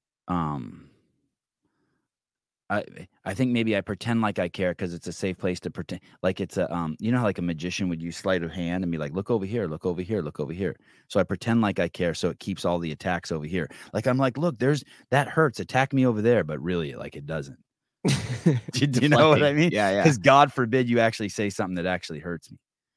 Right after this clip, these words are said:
Speaker 1: Like, someone posted in the comments, the level, it, what a waste of money it is to take the level one.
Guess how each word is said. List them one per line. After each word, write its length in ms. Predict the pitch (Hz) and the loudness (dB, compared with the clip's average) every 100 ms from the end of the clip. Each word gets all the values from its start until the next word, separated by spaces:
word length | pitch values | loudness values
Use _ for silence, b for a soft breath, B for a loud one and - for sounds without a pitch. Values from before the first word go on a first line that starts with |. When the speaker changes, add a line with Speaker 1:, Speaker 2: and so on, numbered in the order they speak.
| _ _ _ _ _ - | _ _ _ _ _ -4
Speaker 1:
Like, 100 | 123 | 2
someone 260 | 175 196 | 4 4
posted 380 | 139 151 147 139 | 6 4 4 0
in 80 | 127 | 0
the 80 | 120 | 0
comments, 440 | - 135 151 127 - _ - | 0 2 2 0 -4 _ -4
the 80 | 110 | 0
level, 420 | 120 131 135 123 | 2 4 2 0
it, 140 | 113 - | -4 -10
what 220 | - 113 131 | 0 2 4
a 60 | |
waste 300 | 113 113 113 | 2 0 -2
of 60 | 101 | -4
money 260 | 101 104 98 | -4 -2 -4
it 60 | |
is 120 | 90 87 | -6 -8
to 80 | 82 | -8
take 220 | 95 87 | -8 -6
the 80 | 85 | -6
level 320 | 87 85 80 | -4 -4 -6
one. 320 | 85 78 - | -6 -8 -12